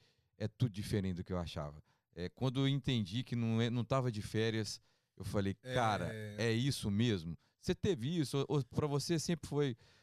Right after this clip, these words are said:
Speaker 1: cê já, como você já vinha antes, já tinha casa, foi mais tranquilo?
Speaker 2: Não, pra mim foi muito tranquilo.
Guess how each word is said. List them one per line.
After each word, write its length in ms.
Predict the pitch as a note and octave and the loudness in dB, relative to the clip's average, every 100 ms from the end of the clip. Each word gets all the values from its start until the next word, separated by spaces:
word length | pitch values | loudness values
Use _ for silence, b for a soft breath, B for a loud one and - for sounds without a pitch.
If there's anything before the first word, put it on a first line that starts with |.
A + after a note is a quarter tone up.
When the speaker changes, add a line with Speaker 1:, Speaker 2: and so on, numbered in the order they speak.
| b | b
Speaker 1:
cê 220 | - A2 | -10 -4
já, 180 | A2+ C#3 F#2+ C3 | 0 0 0 -2
como 180 | D3+ C#3+ | 0 2
você 140 | - | 2
já 120 | A#2 G2+ | 2 2
vinha 220 | G#2 F#2+ | 2 2
antes, 320 | B2+ B2 - | 2 0 -2
já 100 | G#2 | -6
tinha 200 | - G2 | -6 -8
casa, 520 | - A#2 B2+ A2+ F#2+ | -6 -4 -2 -2 -4
foi 140 | F#2 A2+ | -4 -2
mais 180 | G#2+ - | -2 -2
tranquilo? 400 | F#2+ - F#3 F#3 | -6 -4 -2 -2
Speaker 2:
Não, 60 | |
pra 140 | F#3 F3+ | -2 -4
mim 120 | F#3 | -4
foi 120 | F#3+ | -4
muito 200 | F3 F#3 - | -6 -8 -10
tranquilo. 600 | F#3+ F3+ D3 D#3+ F#3 | -12 -10 -10 -6 -8